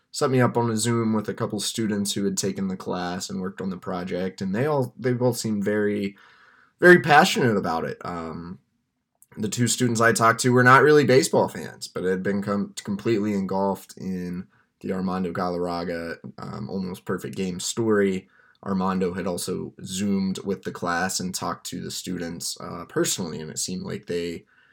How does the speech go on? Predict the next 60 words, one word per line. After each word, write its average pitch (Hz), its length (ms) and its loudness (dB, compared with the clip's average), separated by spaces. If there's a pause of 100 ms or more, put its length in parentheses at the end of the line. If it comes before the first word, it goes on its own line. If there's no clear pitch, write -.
(220)
were 92 300 -4
really, 87 720 -2
um, 82 640 -12 (300)
I 180 100 2
don't 196 100 8
know, 208 140 6
felt 127 300 4
a 113 40 2
lot 113 200 6
of 110 120 -2
empathy 123 380 -2
for 87 260 -4
him 90 120 -4
after 90 320 -4
learning 90 600 -4
not 104 280 2
just 98 160 -4
about 95 180 -6
the - 80 -12
perfect 98 320 -6
game, 131 320 0
but 113 80 2
about 104 220 0
his 101 120 -4
entire 104 380 0
life 92 240 -4
story, 85 380 -8
coming 90 260 -10
from 92 180 -10
Venezuela 80 760 -8
and 71 160 -14 (500)
not 131 180 6
knowing 101 280 0
English 90 400 -4
and 90 100 -4
working 95 260 -4
his 90 140 -6
way 90 140 -2
up - 80 -8
to - 80 -14
the 90 80 -6
big 90 240 -6
leagues 85 360 -6
and 95 100 -6
going 107 180 0
through 107 180 -2
a - 20 0
lot 98 180 0
of 92 80 -4
ups 87 200 -6
and 90 100 -8
downs 87 460 -8
in 90 180 -8
his, 82 520 -8
in 92 140 -10
his, 90 440 -10
um, 85 420 -12
ultimately 127 400 -2
relatively 104 540 -2
short 110 420 -2